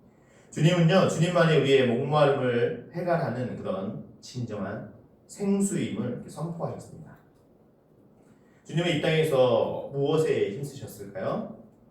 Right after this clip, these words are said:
바로 우리에게 진리를 가르치려고 주님께서는 애쓰셨습니다. 이것이 예수님께서 이 땅에 오신 목적이고요. 주님은 진리의 편에 서셨고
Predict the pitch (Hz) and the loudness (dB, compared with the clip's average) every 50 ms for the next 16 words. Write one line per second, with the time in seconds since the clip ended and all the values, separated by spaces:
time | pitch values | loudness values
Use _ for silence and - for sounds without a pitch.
0 | - _ _ _ _ _ _ _ _ - _ _ - 113 123 131 127 127 139 143 | -20 _ _ _ _ _ _ _ _ -20 _ _ -4 0 0 2 2 2 0 2
1 | 131 135 139 139 - - 165 170 180 190 202 202 - 170 - 123 110 107 107 - | 2 2 2 0 0 0 0 2 4 4 4 4 4 4 2 0 -2 -4 -4 -6
2 | - - 101 101 127 139 135 - - - - - - 110 110 - - - - - | -6 -6 -4 -2 0 0 0 0 -2 -4 -6 -10 -12 -14 -14 -12 -12 -12 -12 -12
3 | - 98 - - 120 - - - - - - - - - - - - - - - | -12 -10 -8 -8 -8 -10 -12 -16 -18 -18 -16 -16 -14 -12 -12 -12 -12 -14 -14 -14
4 | - - 85 82 - - - - - - _ _ _ _ _ _ _ _ _ - | -14 -12 -12 -12 -12 -14 -16 -20 -20 -20 _ _ _ _ _ _ _ _ _ -20
5 | _ _ _ _ _ _ - 127 131 151 147 - - - 151 147 123 107 101 - | _ _ _ _ _ _ -4 0 2 4 4 2 2 0 0 0 0 0 0 0
6 | - 160 160 - 123 117 110 - 123 - - - - 113 117 - - 110 113 110 | -2 -2 -2 -2 -4 -6 -6 -4 -2 -2 -2 -2 -2 -6 -6 -6 -4 -4 -4 -4
7 | 107 110 113 104 92 98 104 - 113 113 117 139 151 - - - - - - - | -6 -8 -8 -8 -8 -8 -8 -8 -8 -8 -8 -8 -8 -10 -12 -12 -12 -12 -12 -12
8 | - - 135 - - - - - - - 120 135 131 - - - - - - - | -8 -4 -2 0 0 0 -2 -6 -8 -8 -6 -4 -4 -6 -8 -10 -14 -18 -20 -20
9 | - - _ _ _ _ _ _ - - 127 131 135 135 135 139 143 - - 143 | -20 -20 _ _ _ _ _ _ -10 -6 -6 -4 -2 -2 -2 -2 -4 -4 -4 -4
10 | 151 151 151 160 165 160 156 160 165 165 139 131 - - - 131 123 - - 98 | -2 0 2 2 2 2 2 0 0 -2 -2 -2 -4 -6 -8 -10 -10 -10 -8 -6
11 | 104 113 - - - - - | -6 -6 -6 -8 -10 -14 -18